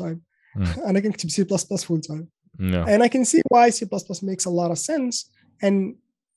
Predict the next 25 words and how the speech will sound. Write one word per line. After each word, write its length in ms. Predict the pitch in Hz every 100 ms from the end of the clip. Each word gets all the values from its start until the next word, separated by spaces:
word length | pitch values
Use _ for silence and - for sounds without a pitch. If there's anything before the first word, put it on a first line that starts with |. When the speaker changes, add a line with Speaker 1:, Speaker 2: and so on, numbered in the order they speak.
| _ 180
Speaker 1:
there 180 | 208
are 120 | 226 185
both، 380 | 160 196 208 - _ _ _
كنشوف 220 | 208 202
جوج 160 | 185 214
نتاع 260 | 208 196 202
الarguments 440 | 196 185 202 202
اللي 120 | -
كيكونوا 580 | 196 180 180 180 165 156 - _ _ _ _ _ _ 160
آه، 320 | 147 143 170 -
اللي 320 | 185 190 202
make 100 | 202
a 160 | - 170
lot 140 | 160
of 40 | -
sense. 320 | 202 196 - 220
الارجيومون 520 | 269 247 247 233 214
الاول 200 | 202 196
هو، 440 | 185 185 175 170 - -
هو 100 | 170
الارجيومون 380 | 208 185 196 233
علاش 160 | 208 -
كاين 160 | 208
كاربون 380 | - 160 143 151 _ _ _
دابا. 240 | 151 156